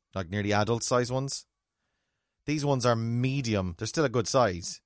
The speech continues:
but these have been permanently left there. The massive ones, the people bring them, put them up, and basically sequester that whole area for themselves for the duration they're there. Then they take them down again and off they go with them, which I've got an issue with.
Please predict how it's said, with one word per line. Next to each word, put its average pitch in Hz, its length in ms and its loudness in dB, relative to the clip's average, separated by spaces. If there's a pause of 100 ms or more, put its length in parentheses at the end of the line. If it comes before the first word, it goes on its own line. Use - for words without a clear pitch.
(340)
but 110 120 -4
these 120 140 0
have 104 100 -4
been 101 160 -4
permanently 104 640 -2
left 101 340 -2
there. 73 220 -8 (220)
The 113 100 -2
massive 151 320 2
ones, 131 240 0 (260)
the - 80 -20
people 113 240 -2
bring 127 260 0
them, 95 280 -2
put - 180 -2
them 131 140 0
up, 101 240 0 (500)
and 110 140 -2
basically 107 440 -2
sequester 120 600 -2
that 104 160 0
whole 107 200 2
area 101 280 0
for - 100 -8
themselves 92 520 -2
for - 100 -14
the 85 80 -12
duration 95 420 -4
they're 90 80 -4
there. 98 320 0 (280)
Then 104 120 -2
they 107 80 0
take 110 240 -2
them 104 140 -4
down 104 220 0
again 92 200 -4
and 90 220 -4
off 98 220 -2
they 92 100 -4
go 95 160 0
with 87 140 -6
them, 71 180 -10 (340)
which 113 180 2
I've 117 140 2
got 120 160 4
an 120 60 0
issue 143 260 2
with. 90 280 -6